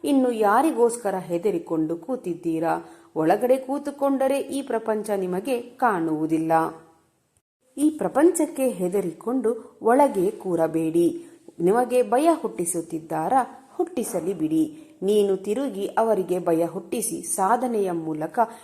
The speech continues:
ನೀನೇ ಅವರಲ್ಲಿ ಭಯ ಹುಟ್ಟಿಸಬೇಕು. ಬದಲಿಗೆ ನೀವೇ ಹೆದರಿಕೊಂಡು ಇಲಿಯಾಗಿ ಕುಳಿತುಕೊಳ್ಳಬಾರದು.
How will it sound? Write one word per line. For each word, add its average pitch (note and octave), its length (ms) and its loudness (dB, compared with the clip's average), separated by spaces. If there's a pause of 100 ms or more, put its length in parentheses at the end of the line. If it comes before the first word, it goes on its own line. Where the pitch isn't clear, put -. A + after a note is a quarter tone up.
(220)
ನೀನೇ D4 380 4
ಅವರಲ್ಲಿ F3+ 680 -2
ಭಯ B3 200 2
ಹುಟ್ಟಿಸಬೇಕು. E3 960 -4 (260)
ಬದಲಿಗೆ F3+ 540 0
ನೀವೇ F3 440 2
ಹೆದರಿಕೊಂಡು B3+ 760 -2
ಇಲಿಯಾಗಿ G3+ 680 -2
ಕುಳಿತುಕೊಳ್ಳಬಾರದು. D#3+ 1400 0